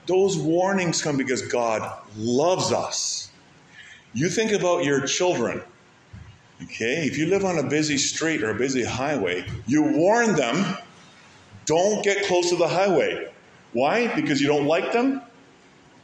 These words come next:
Or because you don't trust them? No, it's because you love them and you want to protect them. Paul loves the congregation. He had a real pastoral heart, and he warns them,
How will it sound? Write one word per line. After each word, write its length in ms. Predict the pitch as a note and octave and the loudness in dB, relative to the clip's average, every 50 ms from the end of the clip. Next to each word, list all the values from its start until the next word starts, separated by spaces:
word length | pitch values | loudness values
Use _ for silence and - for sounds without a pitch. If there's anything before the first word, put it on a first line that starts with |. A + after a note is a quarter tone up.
| - - | -4 -2
Or 100 | C#3 C#3 | 0 0
because 300 | D3 C#3+ D#3 E3 D3+ D#3 | 0 0 0 0 0 2
you 40 | D#3 | 0
don't 180 | D#3 D#3 D#3 | 0 0 0
trust 280 | - F#3 F#3 G3+ - - | 2 0 0 0 0 -2
them? 260 | B3 B3 C4 - - - - | 0 -2 -2 -4 -6 -8 -4
No, 680 | A#2 A2 A2+ A#2 A2+ A#2 C#3 E3+ G#3 B3+ - - - - - - - - - - - - - - | -2 0 2 2 2 2 2 2 0 0 -2 -6 -10 -16 -20 -20 -20 -20 -20 -20 -20 -20 -16 -10
it's 120 | - A2 - | -8 -8 -4
because 400 | - A#2 - - A2+ G#2 G2 F#2 | -4 -6 -4 -2 -2 -2 0 0
you 280 | A2 G#2+ G2+ F#2 - - - - - - - | 0 0 0 -2 -4 -8 -16 -20 -20 -14 -6
love 480 | F#2 F#2+ G2+ A#2 C3+ C#3+ C#3 - - | -4 0 2 2 2 2 2 0 0
them 320 | C#3+ D3 C#3 C#3+ C#3+ C#3+ - - - - - - - - - | 0 0 2 0 0 -2 -4 -8 -12 -16 -16 -18 -20 -12 -10
and 160 | F#2+ F#2 F#2+ | -6 -4 -2
you 80 | G2 G2+ | 0 0
want 200 | G2 G2+ G2 F#2 | 0 0 -2 -2
to 40 | F#2 | -4
protect 640 | - - F2+ F2+ - - - - F3+ F3+ - - - | -4 -6 -6 -6 -6 -10 -8 -6 -6 -6 -8 -10 -8
them. 180 | G2+ F#2 D#2+ - - - - - - - - - - - - - - - - - - - - - - - - | -8 -8 -8 -10 -16 -20 -20 -20 -20 -20 -20 -20 -20 -20 -20 -20 -20 -20 -20 -20 -20 -20 -20 -20 -20 -18 -12
Paul 760 | - - - - D#3+ D#3+ D#3+ D#3+ D#3+ D3+ D3+ C#3+ - - - - - - - - | -10 -6 -2 0 2 2 4 2 2 2 0 -2 -4 -8 -12 -14 -20 -20 -12 -6
loves 1040 | G2 G#2 G#2+ A2 A2 A#2 B2+ C#3 C#3+ C#3 C#3 C3 B2 A2+ - - - - - - - - | -4 -2 0 0 2 2 4 4 4 4 4 2 0 -2 -4 -4 -6 -6 -8 -10 -8 -8
the 100 | G#2+ G2+ | -8 -6
congregation. 460 | - A2 G#2 G#2 G2+ G2 F#2 G#2 B2 | -4 -4 -2 -2 0 -2 -2 0 0
He 60 | C#3+ | 0
had 100 | C#3 A#2 | 2 2
a 200 | A2 A2 A#2+ D3 | 0 0 2 2
real 320 | D#3+ E3 D#3+ C#3+ - - | 2 4 2 2 2 0
pastoral 800 | - - C3 C3 - - A2+ B2+ C#3 C3+ C3 B2+ A#2 G#2+ - - - | -2 -2 -2 -2 -2 -2 0 0 2 2 4 4 2 2 0 0 0
heart, 380 | A2 G#2+ G#2 G2 F2+ F#2 F2 F2 - - - - - - - - - - - - E2+ G2 | 0 2 2 0 -2 -4 -8 -10 -14 -20 -20 -20 -20 -20 -20 -20 -20 -20 -20 -16 -10 -6
and 100 | A2+ A#2 | -4 0
he 320 | C#3 C3 B2+ B2+ A#2 G#2+ | 2 2 2 2 2 0
warns 480 | A#2+ C3 C3+ C#3+ C#3+ C#3+ C#3 C3 - - | 0 0 2 2 2 2 2 2 0 0
them, 320 | G#2+ G2+ F#2 E2+ D#2+ E2+ | -2 -2 -2 -2 -4 -6